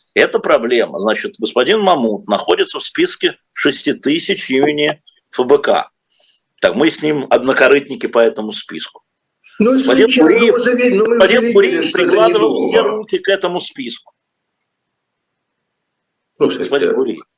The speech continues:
Speaker 1: да?
Speaker 2: всё-таки пепел класса стучит в ваше сердце.
Speaker 1: Моё ни в коем случае. Моё ни в коем случае. Я во всех списках, понимаете, этих
Speaker 2: Да.
Speaker 1: левых, правых.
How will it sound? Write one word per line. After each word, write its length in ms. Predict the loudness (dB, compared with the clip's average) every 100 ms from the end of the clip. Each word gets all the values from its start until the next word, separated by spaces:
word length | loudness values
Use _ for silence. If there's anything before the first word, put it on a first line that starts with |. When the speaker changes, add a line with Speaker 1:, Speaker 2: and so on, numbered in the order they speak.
| -2
Speaker 1:
да? 280 | 0 0 -4 _ _ -4
Speaker 2:
всё-таки 600 | -2 -2 -2 -2 -2 -2
пепел 400 | -2 0 -2 -2
класса 420 | 0 0 0 -2
стучит 460 | -4 -2 -2 -2 -2
в 40 |
ваше 280 | -2 -2 -4
сердце. 580 | -4 -4 -4 -4 -4 -2
Speaker 1:
Моё 600 | 0 2 4 6 6 4 -4
ни 100 | -10
в 80 | -4
коем 240 | -2 -2
случае. 540 | -4 -4 -6 -8 -18 -20 _ _ _ _ _ _
Моё 380 | -2 2 4 2
ни 100 | 2
в 80 | -4
коем 220 | -2 -2
случае. 320 | 0 -2 2
Я 60 | 4
во 80 | 2
всех 240 | 2 -4
списках, 480 | -4 -10 -12 -12 -14
понимаете, 400 | -6 0 0 -2 -10 _ -8 -2
этих 260 | -2 0
Speaker 2:
Да. 120 | 2
Speaker 1:
левых, 280 | 2 2 2
правых. 280 | 4 2 0